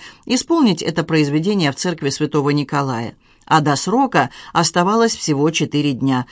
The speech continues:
просто курам на смех. Бах не вышел из себя.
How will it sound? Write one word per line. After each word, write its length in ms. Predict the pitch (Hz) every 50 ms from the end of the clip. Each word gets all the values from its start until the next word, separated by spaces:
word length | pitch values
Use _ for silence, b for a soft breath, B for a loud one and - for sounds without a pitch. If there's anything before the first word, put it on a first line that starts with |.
| B B B
просто 360 | _ 285 330 330 - - 160 -
курам 380 | - - 180 185 180 156 147
на 180 | 131 127 123 -
смех. 320 | - - 151 156 - _ _ _ _ _ _ _ _ _
Бах 360 | 160 151 180 175 170 156 -
не 120 | 214 233 262
вышел 340 | 226 175 139 - 143 127 131
из 140 | 131 -
себя. 360 | - - 139 123 110 107 -